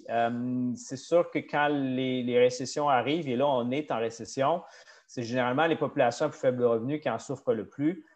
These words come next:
Euh, si c'est le cas encore cette fois-ci, ça semble que ça va être le cas, euh, ben, on peut se retrouver dans le, le bout de la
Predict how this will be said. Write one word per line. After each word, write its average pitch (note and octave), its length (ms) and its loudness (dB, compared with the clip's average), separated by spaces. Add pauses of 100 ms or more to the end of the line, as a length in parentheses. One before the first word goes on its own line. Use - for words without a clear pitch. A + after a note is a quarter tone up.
(220)
Euh, A#2 880 -2
si - 300 -12
c'est C3 180 -4
le A#2+ 100 4
cas D3 180 2
encore C3+ 360 4
cette - 200 -8
fois-ci, A#2+ 440 -2
ça D3+ 160 -4
semble C3 480 -4
que A2+ 100 -10
ça - 300 -10
va G#2+ 120 -4
être - 100 -10
le G2+ 100 -6
cas, D#3 400 2 (380)
euh, A2+ 220 2 (360)
ben, A#2+ 220 -2
on A#2 80 -2
peut D3 120 -4
se C#3 120 -2
retrouver B2 420 0
dans A2+ 260 2
le, G#2+ 160 -2
le G#2+ 140 -6
bout B2 300 -4
de C3 60 0
la F#2+ 280 0